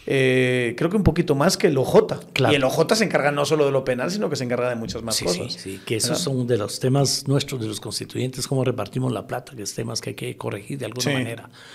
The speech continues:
Speaker 2: Pero, digamos, fortalecimos el Ministerio Público desde Claudia Paz y Paz, bueno, desde, desde Velázquez Zárate como fiscal,
Speaker 1: Ujú.
Speaker 2: que tenía como secretaria a Gloria Porras, que después llega a la C C,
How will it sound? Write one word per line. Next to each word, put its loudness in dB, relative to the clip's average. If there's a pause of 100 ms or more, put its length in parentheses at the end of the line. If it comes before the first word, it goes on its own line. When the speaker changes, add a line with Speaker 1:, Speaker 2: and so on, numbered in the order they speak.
(360)
Speaker 2:
Pero, 10
digamos, 8
fortalecimos 6
el 8
Ministerio 4
Público 6
desde 6
Claudia 6
Paz 2
y 2
Paz, 4
bueno, 10
desde, 4
desde 2
Velázquez 2
Zárate 0
como -6
fiscal, -2
Speaker 1:
Ujú. -6
Speaker 2:
que 6
tenía 6
como 6
secretaria 4
a 2
Gloria 6
Porras, 8
que -2
después -4
llega 0
a 0
la -2
C -6
C, -8